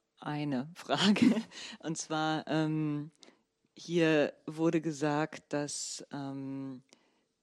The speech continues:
die Großmutter den Großvater nur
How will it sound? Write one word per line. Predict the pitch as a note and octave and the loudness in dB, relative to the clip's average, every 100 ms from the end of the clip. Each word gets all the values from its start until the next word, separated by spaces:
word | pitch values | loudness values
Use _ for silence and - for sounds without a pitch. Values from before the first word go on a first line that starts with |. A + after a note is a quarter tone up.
| - | -12
die | D3+ C#3 C3 B2+ B2+ B2+ C3 | -10 -8 -8 -8 -8 -10 -14
Großmutter | - D3 D#3 E3+ - G3 G#3 - A3 G#3+ A#3 C#4 - _ _ _ - | -14 -4 0 0 0 0 0 0 0 0 0 -2 -8 _ _ _ -8
den | D3+ D#3 | -4 -2
Großvater | C#3 D3 F3 - E3+ E3+ - E3+ F3 | 0 0 0 -2 -2 -4 -2 -2 -2
nur | E3+ E3 E3 E3 E3+ | -2 0 0 0 -4